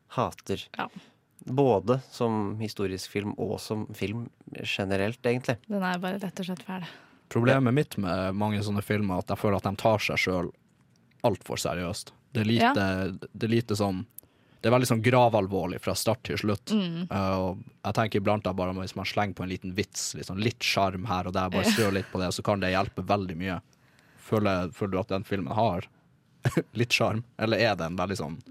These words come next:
Speaker 1: Gladiator snakker du om? Eller
Speaker 3: Ja,
Speaker 1: Tre hundre?
Speaker 3: eh, Gladiatoren. Tre hundre er jo bare dønn seriøs hele veien.
Speaker 1: <laughs>
Speaker 3: Sånn, den prøver i hvert fall å være det.
Speaker 1: Ja, det er det som er forferdelig, for den burde jo ikke vært i det hele tatt.
Speaker 3: Mm.
Speaker 1: Eh, nei, Gladiator synes jeg er, eh,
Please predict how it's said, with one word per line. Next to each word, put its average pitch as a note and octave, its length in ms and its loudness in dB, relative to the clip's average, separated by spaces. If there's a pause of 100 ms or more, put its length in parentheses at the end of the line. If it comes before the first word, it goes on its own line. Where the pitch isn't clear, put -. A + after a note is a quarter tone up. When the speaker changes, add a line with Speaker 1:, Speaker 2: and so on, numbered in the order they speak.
(160)
Speaker 1:
Gladiator G#2+ 440 2
snakker A2 140 -2
du - 80 -4
om? F#3+ 140 -4
Eller - 120 4
Speaker 3:
Ja, F2+ 60 4
Speaker 1:
Tre A2+ 140 4
hundre? F2+ 260 -2
Speaker 3:
eh, F#2+ 200 -2
Gladiatoren. F#2 480 -4 (120)
Tre - 140 -4
hundre F2+ 260 0
er D#2+ 60 -8
jo C#2+ 60 -10
bare C#2+ 200 -8
dønn - 160 -10
seriøs - 440 -10 (340)
hele - 180 -8
veien. - 220 2 (880)
Speaker 1:
<laughs> - 80 -20
Speaker 3:
Sånn, E2+ 220 -4 (260)
den G2 120 0
prøver G2+ 280 0
i - 60 -6
hvert - 140 -8
fall E2+ 120 -8
å - 80 -6
være E2+ 240 -2
det. A2 40 0 (440)
Speaker 1:
Ja, G2+ 100 2
det G2+ 140 -2
er - 60 -6
det - 60 -10
som C#3 140 -2
er G#2+ 60 -2
forferdelig, G2+ 460 -2
for A2 80 -2
den A2+ 120 0
burde G#2 220 -2
jo G2 80 -8
ikke - 180 -6
vært F#2+ 220 -6
i G2+ 80 -2
det F#2+ 80 -2
hele F#2 160 -6
tatt. B2 240 -6 (160)
Speaker 3:
Mm. G2+ 140 -4 (200)
Speaker 1:
Eh, A#2+ 460 6
nei, B2+ 160 4
Gladiator C#3 400 4
synes C3 240 -4
jeg G#2 240 2
er, G#2 80 -2
eh, G#2+ 1080 -6